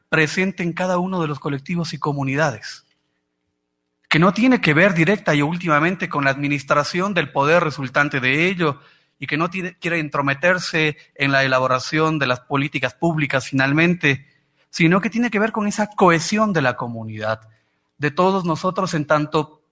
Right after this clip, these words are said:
personas, seres comunicados, en comunicación con otros, y que nos constituimos por esa interrelación políticamente, es decir, decidiendo cómo es que queremos vivir. Yo creo que los medios comunitarios tienen allí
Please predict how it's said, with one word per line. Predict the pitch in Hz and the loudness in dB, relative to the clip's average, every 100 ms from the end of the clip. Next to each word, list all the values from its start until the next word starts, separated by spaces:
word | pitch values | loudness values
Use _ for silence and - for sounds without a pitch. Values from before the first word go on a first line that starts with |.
| - | 0
personas, | 175 165 208 208 123 | 0 2 2 4 2
seres | - 165 180 | 0 -2 -2
comunicados, | 175 151 147 139 180 185 165 131 143 | -2 -2 -2 -2 2 4 2 0 -6
en | |
comunicación | 131 135 135 139 170 165 | -10 -8 -8 -8 -8 -4
con | 170 | 0
otros, | 185 190 139 - - - - | 0 0 -4 -6 -18 -18 -8
y | |
que | 170 165 | -2 -2
nos | 165 | -2
constituimos | 185 170 180 202 214 | -4 -6 -4 -4 -4
por | 202 185 | 0 0
esa | 208 170 | 4 2
interrelación | 156 147 139 139 180 190 | 2 -2 -2 -4 -2 -2
políticamente, | 180 160 170 190 156 123 110 113 110 110 _ _ _ - | 2 2 2 -2 -6 -6 -6 -10 -12 -20 _ _ _ -8
es | 143 | -2
decir, | 170 190 180 - _ | 0 0 -2 -6 _
decidiendo | - 151 - 151 175 185 170 | 0 0 2 2 2 2 0
cómo | - 190 190 | 4 4 6
es | 147 156 | 4 2
que | 151 - | -2 2
queremos | 139 151 180 151 113 | 4 4 4 2 -2
vivir. | 110 98 98 _ _ _ _ _ _ _ _ _ _ _ - | -6 -10 -18 _ _ _ _ _ _ _ _ _ _ _ -8
Yo | 165 180 | -2 0
creo | 233 | 0
que | 220 | 0
los | 156 135 | -2 -2
medios | 156 226 160 120 | 0 0 -2 -4
comunitarios | 127 117 110 123 117 - | -8 -8 -6 -6 -8 -6
tienen | 135 131 - | -4 -4 -2
allí | 151 151 233 254 202 - | 0 2 4 2 0 -12